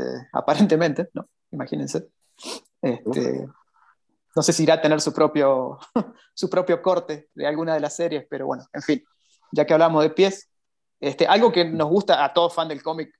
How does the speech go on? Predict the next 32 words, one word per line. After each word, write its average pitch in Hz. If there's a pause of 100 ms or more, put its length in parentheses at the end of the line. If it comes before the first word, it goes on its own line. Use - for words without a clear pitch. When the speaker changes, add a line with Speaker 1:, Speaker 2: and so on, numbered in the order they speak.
(380)
Speaker 1:
en 196
realidad 165
creo 165
que 117
de 131
cualquier, 135
eh, 110
obra 139
literaria, 135
pero -
en - (220)
este 165
caso 156
del 143
cómic, 170 (1300)
ideas, 180 (120)
ideas, 175
como 143
decíamos, 151 (500)
hay 175
ide-, 180
<laughs> -
ideotas 202 (640)
e -
idiotas, 156
¿no? -
Speaker 2:
Mm. -
Speaker 1:
Como 135
decían 143
en 156
El 160
Chavo. 170